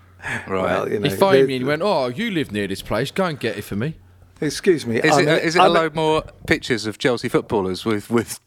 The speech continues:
Speaker 1: dodgy signatures that aren't
Speaker 3: Actually,
Speaker 1: theirs
Speaker 3: you
Speaker 1: on
Speaker 3: know
Speaker 1: them?
Speaker 3: what? It's not that bad. Shall I show you it?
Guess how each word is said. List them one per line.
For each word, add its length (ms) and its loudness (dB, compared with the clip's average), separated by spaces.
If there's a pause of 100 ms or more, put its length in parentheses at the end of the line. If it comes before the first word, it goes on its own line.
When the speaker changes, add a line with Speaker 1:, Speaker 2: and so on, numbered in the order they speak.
(120)
Speaker 1:
dodgy 320 0
signatures 680 -2
that 100 0
aren't 140 2
Speaker 3:
Actually, 160 0
Speaker 1:
theirs 120 2
Speaker 3:
you 40 -4
Speaker 1:
on 60 -2
Speaker 3:
know 60 2
Speaker 1:
them? 100 2
Speaker 3:
what? 180 -8
It's 140 -4
not 160 0
that 180 -2
bad. 300 0
Shall 80 -4
I 20 0
show 180 -2
you 200 -4
it? 200 -10